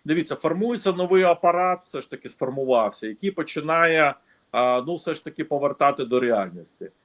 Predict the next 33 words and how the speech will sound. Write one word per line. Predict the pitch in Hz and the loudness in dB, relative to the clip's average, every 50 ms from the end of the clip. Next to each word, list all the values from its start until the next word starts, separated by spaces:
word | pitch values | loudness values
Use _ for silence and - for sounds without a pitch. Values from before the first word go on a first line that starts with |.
| _ _ _ _ _ - | _ _ _ _ _ 0
А, | 113 113 113 113 117 117 117 117 - _ | 2 4 4 4 4 2 0 -2 -4 _
там | - 170 175 170 160 | 0 0 0 2 0
я | 160 160 | -2 -2
от | 156 160 156 | -2 -4 -6
читаю | - - 151 - - 151 151 156 151 | -6 -12 -10 -4 -2 0 2 0 0
наступне, | 147 143 131 - _ 180 175 - - 151 131 | -2 -8 -12 -8 _ -8 -8 -6 -8 -10 -10
що | - - 143 135 131 131 131 131 127 131 127 127 127 | -8 -8 -6 -2 0 2 2 4 4 4 4 4 2
республіканці | 127 123 - - 135 139 135 131 156 156 156 143 - 147 | -2 -4 -8 -12 -10 -10 -2 0 0 0 0 -2 -4 -8
вже | 113 117 131 | -4 -4 -4
вимагають, | 127 131 127 127 117 127 139 139 139 131 | -2 -2 -2 -2 0 2 2 2 2 0
щоб | - 127 - | -6 -12 -12
Ілон | 135 135 131 127 117 | -8 -2 -2 -2 0
Маск | 120 127 135 135 - | 0 -2 -4 -4 -6
взагалі | 123 120 107 127 127 131 131 | -10 -6 -4 -4 -2 -2 -4
не | 127 120 | -4 -6
коментував | - 127 120 120 117 113 113 120 123 127 123 - | -8 -8 -8 -6 -8 -8 -4 0 2 2 2 2
політичне | - 120 113 110 - - 117 - - 123 | -2 -6 -6 -6 -10 -10 -12 -10 -10 -12
питання, | - - 127 - - 131 131 131 131 | -8 -8 -2 2 4 4 4 2 -2
яке | 123 - - 123 117 | -6 0 2 2 2
розходиться, | 117 113 - _ 127 123 123 131 127 - - 123 120 - - _ - _ _ _ | 2 -4 -4 _ -2 0 0 -2 -2 2 4 4 4 4 2 _ -20 _ _ _
до | 110 127 127 | 4 6 6
речі, | 135 - - 139 | 6 4 0 -6
з | - | -8
позицією | - - 139 113 131 135 127 - 147 151 151 - | -4 -4 -2 -2 -2 -4 -4 -2 -4 -4 0 4
Трампа | 190 147 120 101 - - 98 | 4 4 4 4 0 -6 -12
в | - - _ | -12 -8 _
тому | 110 104 101 104 | -6 -4 -4 -6
числі, | - - 113 - - - 101 95 - - _ _ - - - _ _ | -6 -6 -10 -12 -8 -4 -4 -4 -4 -6 _ _ -20 -20 -20 _ _
і | 120 127 | 0 2
так | 127 156 156 156 135 | 4 4 4 4 6
далі. | 123 123 107 98 95 92 98 | 6 6 6 6 4 0 -2
Тому | - 143 151 185 240 285 311 | -4 -4 -2 -2 -2 -2 -2
тут, | 311 - 370 359 359 | 0 2 2 2 2